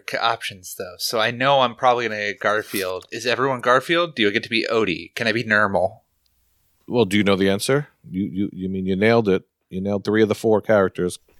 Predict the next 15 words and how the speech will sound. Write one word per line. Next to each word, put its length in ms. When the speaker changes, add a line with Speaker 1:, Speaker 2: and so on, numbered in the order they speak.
Speaker 1:
You 80
got 200
Speaker 2:
The 120
four 20
Speaker 1:
John? 400
Speaker 2:
Uh, 120
no, 260
John 260
is 100
not 140
the 60
fourth 240
character. 360
Speaker 1:
Oh, 760
man. 520